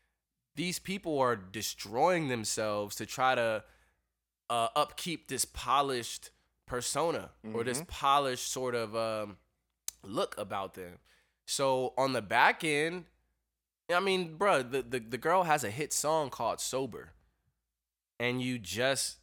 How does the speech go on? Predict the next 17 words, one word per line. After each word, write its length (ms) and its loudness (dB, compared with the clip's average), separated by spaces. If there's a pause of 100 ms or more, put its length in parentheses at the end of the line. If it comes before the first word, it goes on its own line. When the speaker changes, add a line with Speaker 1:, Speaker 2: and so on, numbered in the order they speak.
(220)
Speaker 1:
overdosed 760 -2
on 200 -4
a 80 -6
drug 440 0
and 80 -8
ended 220 -6
up 100 -4
in 100 -6
the 60 -4
hospital. 640 -2
There's 240 -2
even 240 -2
the 80 -2
nine 380 2
one 220 0
one 260 0
call, 580 -4